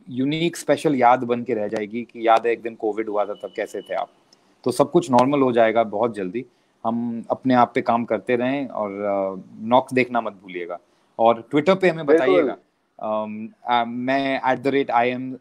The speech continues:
Speaker 1: एस यू डी S, I am Suds हूँ, और film है एट द रेट नॉक द फिल्म। तो अगर आप देखें तो हमें जरूर बताइए आपको कैसी लगी, ताकि हम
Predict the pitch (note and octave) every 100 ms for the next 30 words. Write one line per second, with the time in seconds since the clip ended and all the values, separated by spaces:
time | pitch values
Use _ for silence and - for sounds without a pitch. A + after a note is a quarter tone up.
0 | A#2+ - B2+ A#2 A#2+ A#2 A2+ A#2 A#2 A#2+
1 | A#2+ A#2 A2+ C3+ _ _ _ A2 A2 G2+
2 | - B2 A#2+ A#2 A2 A2 A2 A2+ A2 G#2+
3 | A2 A2+ - A2 - A2 C3 _ _ _
4 | - A2 G#2+ G#2 - B2 C3 C3 A#2 A2+
5 | A#2 B2+ B2+ B2 B2 G#2+ G#2+ C3+ C3 A#2
6 | A#2 A2+ - G2 G2+ A#2+ G#2+ G2+ A2 G2+
7 | - A2 G#2+ G#2+